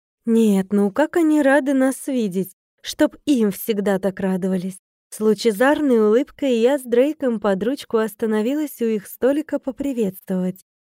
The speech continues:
«Какая встреча, Дрейк, дорогой, составим компанию твоему сослуживцу», специально понизила я статус дракона.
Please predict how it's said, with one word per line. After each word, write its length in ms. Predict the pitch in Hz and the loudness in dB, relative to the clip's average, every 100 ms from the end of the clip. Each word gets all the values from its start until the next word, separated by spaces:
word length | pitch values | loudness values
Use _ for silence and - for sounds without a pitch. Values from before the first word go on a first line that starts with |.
| _ - | _ -8
«Какая 440 | 285 269 370 370 | -6 2 4 4
встреча, 680 | - - 370 330 262 - 277 | 0 -4 2 4 4 2 0
Дрейк, 460 | 220 285 311 240 | 2 2 4 2
дорогой, 520 | 214 269 269 262 277 240 | 2 2 2 4 2 4
составим 540 | 247 240 359 415 403 | 2 2 2 2 2
компанию 600 | 403 381 392 359 277 247 | 2 0 2 2 4 2
твоему 440 | 247 262 262 262 | 2 2 4 2
сослуживцу», 960 | - - - 359 311 294 - - 233 226 _ _ _ | -2 -6 -2 0 2 0 -2 -2 -4 -4 _ _ _
специально 500 | - 214 202 185 185 | -4 -2 0 0 0
понизила 500 | 175 185 190 185 202 | -2 0 0 0 0
я 260 | 202 208 185 | 2 2 0
статус 380 | - 185 185 185 | -2 -6 -6 -6
дракона. 600 | 180 196 190 185 175 | -4 -4 -4 -4 -4